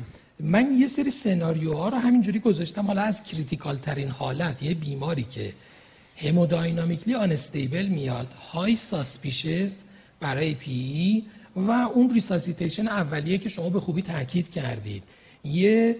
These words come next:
نه بیشتر، نهایتاً پونصد سی سی نرمال سالین فقط برای اینکه اون شرایط اولیه بیماری یه ذره استیبل بشه و اگه جواب نداد،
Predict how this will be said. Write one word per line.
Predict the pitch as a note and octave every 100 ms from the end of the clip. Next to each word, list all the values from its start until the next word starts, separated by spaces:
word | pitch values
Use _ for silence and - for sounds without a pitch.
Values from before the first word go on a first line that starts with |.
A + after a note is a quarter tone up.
| -
نه | F#3+ G3 G3+
بیشتر، | G#3+ F#3+ - E3+ C#3+ C#3+
نهایتاً | D3+ D3 F#3
پونصد | F#3+ F3+ D#3 E3+ F3+
سی | F#3+ A3
سی | F#3 - D3+ C#3+
نرمال | C#3+ C#3 C#3+ C#3
سالین | - C#3+ F3+
فقط | - C#3+ - D#3 F#3+
برای | - D#3 D#3
اینکه | F3 F#3+ F#3 F#3 - - -
اون | F#3
شرایط | F3+ C#3+ D3
اولیه | G3+ D3 C3+ C3 D#3
بیماری | E3 D3 C#3+
یه | D#3+
ذره | E3+ E3+
استیبل | E3 - C#3 C3+ G#3+
بشه | B3+ C4+
و |
اگه | B3 F3+
جواب | D#3+ D#3 D3 D3
نداد، | C#3+ C3+ G#3 -